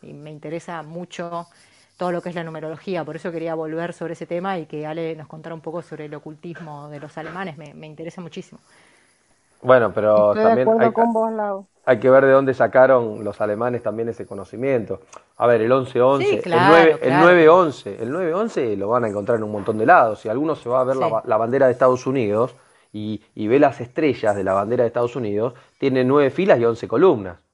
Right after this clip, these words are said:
Speaker 2: ¿Y por qué tiene nueve filas y once columnas? O la proporción de la bandera es diez a diecinueve, y tenés otra vez el uno uno nueve ahí metido. Entonces, evidentemente, estos tipos, que son mucho anteriores a nosotros,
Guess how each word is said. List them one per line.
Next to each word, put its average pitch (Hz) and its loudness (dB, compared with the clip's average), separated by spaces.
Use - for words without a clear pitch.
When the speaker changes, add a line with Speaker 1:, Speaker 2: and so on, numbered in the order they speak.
Speaker 2:
¿Y 170 -16
por 220 -12
qué 165 -2
tiene 104 -6
nueve 104 -8
filas 104 -4
y 101 -4
once 98 -6
columnas? 92 -8
O 120 4
la 117 6
proporción 120 -2
de 131 -2
la 120 2
bandera 135 2
es 117 -4
diez 165 4
a 120 -2
diecinueve, 110 -4
y 101 -16
tenés 113 -10
otra 120 -2
vez 135 2
el 123 -4
uno 151 2
uno 135 2
nueve 147 2
ahí 131 -2
metido. 123 -6
Entonces, - -10
evidentemente, 156 -2
estos - -6
tipos, 107 -2
que 110 -2
son 147 4
mucho 151 0
anteriores 127 0
a 120 -2
nosotros, 117 -4